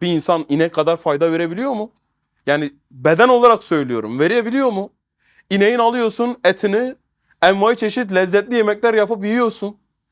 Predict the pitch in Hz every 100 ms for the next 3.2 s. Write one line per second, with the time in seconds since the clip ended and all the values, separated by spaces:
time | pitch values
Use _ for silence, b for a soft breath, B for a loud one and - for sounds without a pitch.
0 | _ - 160 220 - 226 285 247 220 196
1 | - 180 170 156 156 156 - 190 185 190
2 | 185 180 185 170 180 175 170 170 180 165
3 | - 131